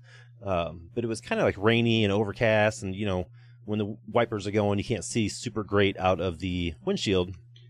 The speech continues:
And I don't completely trust Apple Maps, but I had the exact address of the Airbnb put in, and I was kinda creeping down the road, and I, th-, the, the pin sort of put me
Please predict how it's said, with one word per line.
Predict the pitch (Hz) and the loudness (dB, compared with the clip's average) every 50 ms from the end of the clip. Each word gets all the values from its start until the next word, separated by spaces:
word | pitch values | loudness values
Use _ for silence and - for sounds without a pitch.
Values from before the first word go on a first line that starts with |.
| - - - - - - - - - - | -20 -20 -20 -20 -20 -20 -20 -16 -8 -6
And | 113 110 113 113 110 107 104 | -4 -4 -2 -4 -4 -2 -2
I | 110 | -2
don't | 117 123 - - - - - - | -2 -2 -4 -6 -12 -20 -20 -16
completely | - 95 - - - 117 107 113 123 | -12 -12 -10 -6 -4 -2 0 0 -2
trust | - - 135 120 123 | 0 0 0 0 0
Apple | - 127 127 - 139 | 0 0 0 0 -2
Maps, | 127 123 127 135 - - - - - - - - - - - - - - | -2 0 0 -2 -2 -4 -12 -14 -14 -20 -20 -20 -20 -20 -20 -20 -8 0
but | 113 117 | 2 2
I | 120 | 4
had | 127 139 131 | 4 2 0
the | 117 113 107 | 2 0 0
exact | 98 101 120 113 - - | 2 2 2 2 2 0
address | 95 101 98 98 104 101 - | 0 0 2 2 2 0 0
of | 104 90 | -2 -2
the | 101 95 | 0 0
Airbnb | 98 95 104 101 95 92 98 92 92 - | 0 2 2 0 -2 -2 -4 -6 -6 -6
put | - 104 87 | -4 -4 0
in, | 92 90 90 90 85 90 | 0 2 2 0 0 0
and | 90 | 0
I | 90 | 0
was | 92 92 - - | 0 0 -2 -2
kinda | - 117 110 104 98 95 - | 0 2 2 2 2 0 -4
creeping | - - 110 101 - - 98 | -6 -2 -2 0 0 2 2
down | 101 104 104 98 | 2 2 2 2
the | 92 | 2
road, | 87 90 87 87 87 87 82 | 4 4 4 4 4 2 2
and | 90 87 | 0 -2
I, | 87 87 82 | -2 -2 -4
th-, | - - - - - - - - - - - - - - - - - | -6 -10 -20 -20 -20 -20 -20 -20 -20 -20 -20 -20 -20 -20 -20 -20 -18
the, | 95 95 101 107 104 101 98 92 90 90 - - - - - | -8 -2 2 4 4 4 4 4 2 0 -4 -14 -20 -20 -14
the | 92 92 95 | -8 -8 -8
pin | - - - 151 160 147 131 117 | -8 -4 -2 2 2 2 2 0
sort | - - 123 110 104 | 0 0 2 2 2
of | 98 | 2
put | - 127 117 - | 0 -2 -2 0
me | 110 110 104 101 98 87 78 | 0 0 2 2 0 -2 -4